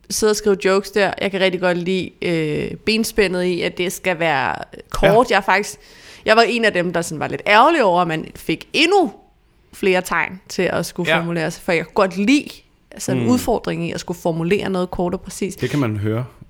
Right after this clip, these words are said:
Speaker 2: nu hvor du har sagt det samme tre gange. <laughs> Må jeg ikke drille dig, eller hvad?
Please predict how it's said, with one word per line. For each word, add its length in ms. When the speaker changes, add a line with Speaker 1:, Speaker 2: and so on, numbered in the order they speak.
Speaker 2:
nu 140
hvor 100
du 60
har 80
sagt 240
det 80
samme 200
tre 160
gange. 220
<laughs> 180
Må 80
jeg 60
ikke 120
drille 220
dig, 40
eller 120
hvad? 120